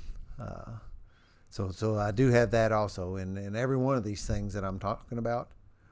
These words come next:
when I say this walking the walk, talking the talk stuff, uh, not, not in any of these have that, has that man been excluded from this stuff.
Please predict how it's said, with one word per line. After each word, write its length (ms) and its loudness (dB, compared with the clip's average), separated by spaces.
when 120 -4
I 40 -4
say 180 -2
this 180 -4
walking 300 -2
the 60 -2
walk, 240 0
talking 260 -2
the 80 -6
talk 360 -2
stuff, 340 -6
uh, 280 -8
not, 540 6
not 240 6
in 140 0
any 300 2
of 100 0
these 240 -2
have 180 2
that, 260 0
has 220 0
that 240 -2
man 280 -4
been 200 -4
excluded 460 -6
from 180 -8
this 120 -8
stuff. 220 -10